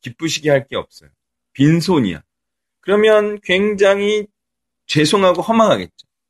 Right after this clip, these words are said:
후회되겠죠. 그리고 초막절과, 아, 수장절을 준비하는, 예, 그런 자들이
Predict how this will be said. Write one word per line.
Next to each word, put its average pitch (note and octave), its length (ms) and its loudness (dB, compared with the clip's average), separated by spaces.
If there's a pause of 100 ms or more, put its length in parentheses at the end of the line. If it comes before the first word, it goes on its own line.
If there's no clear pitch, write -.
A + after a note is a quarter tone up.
(440)
후회되겠죠. E3+ 840 -2 (3250)
그리고 G#3+ 520 0 (680)
초막절과, G#3+ 1300 0 (240)
아, A2+ 220 -12
수장절을 G#3 920 0
준비하는, D#3 720 -2 (500)
예, E2+ 320 -18
그런 D#3 480 -4 (500)
자들이 G#2+ 680 -10